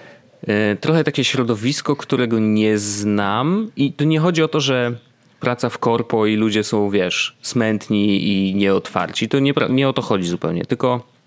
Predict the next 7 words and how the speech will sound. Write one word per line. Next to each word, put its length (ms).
przez 320
to, 120
że 120
tam 160
jest 140
kilka 340
firm 480